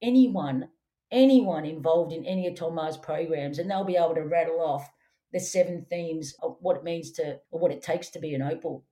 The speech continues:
And I mean, I can rattle them off now. You know, P is a physical team. We need to be in physically great shape. We need to be able to handle adversity. We need to have a defensive mindset.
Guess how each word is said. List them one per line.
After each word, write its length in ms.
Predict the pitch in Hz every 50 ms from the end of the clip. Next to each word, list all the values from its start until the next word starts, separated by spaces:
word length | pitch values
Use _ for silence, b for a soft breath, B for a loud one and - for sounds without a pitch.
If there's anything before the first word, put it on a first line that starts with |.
| _ -
And 160 | 196 196 202
I 120 | 202 202
mean, 160 | 196 202 196
I 80 | 202 208
can 180 | 208 226 208 202
rattle 220 | 190 185 180 170
them 100 | 170 165
off 260 | 156 151 143 - - -
now. 420 | 160 160 160 170 180 123 120 - -
You 120 | 180 185
know, 260 | 175 180 180 180 - - -
P 460 | - 240 254 247 233 208 190 190 b b b b b _
is 300 | - 190 175 - - - _ _ _ 175
a 40 |
physical 520 | 175 - - 233 214 190 220 190 185 180 175
team. 240 | - 175 156 151 170
We 80 | 202 208
need 160 | 208 196 190
to 60 | 175
be 180 | 180 175 170 165
in 140 | 156 147
physically 400 | - - 202 190 190 190 - 175
great 360 | 165 - 165 170 160 165 165 -
shape. 360 | - - 160 151 135 120 - - _ _ _ -
We 80 | 190
need 160 | 196 214 208
to 80 | 190 190
be 120 | 185 185
able 200 | 180 175 175 175
to 140 | 170 160 B B B B _
handle 320 | - 208 214 220 220 208
adversity. 840 | 196 175 151 139 139 190 196 208 202 196 - 170 147 139 131 - b b b b b b b
We 80 | - 185
need 200 | 190 190 190 190
to 100 | 180 -
have 160 | 165 175 165
a 60 | 165
defensive 560 | - 214 220 214 - 202 196 190 180 175 151 156
mindset. 640 | 170 165 170 175 180 190 190 - - 170 139 123